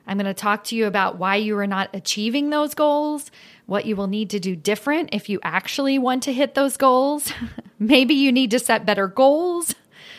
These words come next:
Maybe you need to communicate those goals, so many things. But let's just start with one.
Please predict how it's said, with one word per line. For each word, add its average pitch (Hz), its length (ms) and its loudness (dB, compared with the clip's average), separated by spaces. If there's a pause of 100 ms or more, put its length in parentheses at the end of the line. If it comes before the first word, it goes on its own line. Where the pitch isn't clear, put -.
(360)
Maybe 285 300 4
you 302 140 4
need 247 220 2
to - 60 -8
communicate 247 720 0
those 240 240 2
goals, 254 400 4
so 320 480 -2
many 302 340 -2
things. 262 840 -4 (480)
But 247 100 -6
let's 311 260 2
just 320 160 -2
start 262 280 2
with 220 200 -2
one. 185 380 -6